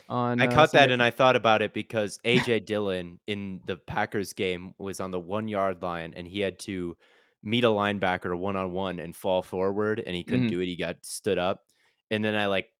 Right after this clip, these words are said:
Speaker 2: changed the channel 'cause I got so sick of the Packers game to the
Speaker 1: <laughs>
Speaker 2: Chargers. And, like, as I did that,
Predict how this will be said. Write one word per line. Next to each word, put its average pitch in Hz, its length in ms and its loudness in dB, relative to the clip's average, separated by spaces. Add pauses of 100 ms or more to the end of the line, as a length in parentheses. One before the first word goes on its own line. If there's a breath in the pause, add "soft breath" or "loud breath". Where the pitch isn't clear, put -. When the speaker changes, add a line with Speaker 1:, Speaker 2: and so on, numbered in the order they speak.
Speaker 2:
changed 110 460 -2
the 101 60 -2
channel 90 320 -6
'cause 90 140 -10
I 90 80 -2
got 85 140 -6
so - 180 -4
sick 98 240 -6
of 95 60 -6
the 87 40 -8
Packers 90 480 -2
game 87 220 -6
to 80 60 -8
the 80 60 -12
Speaker 1:
<laughs> - 60 -8
Speaker 2:
Chargers. 107 460 -2
And, 104 160 -6
like, 98 240 -4
as 117 280 4
I 117 120 4
did 107 240 -2
that, 120 300 4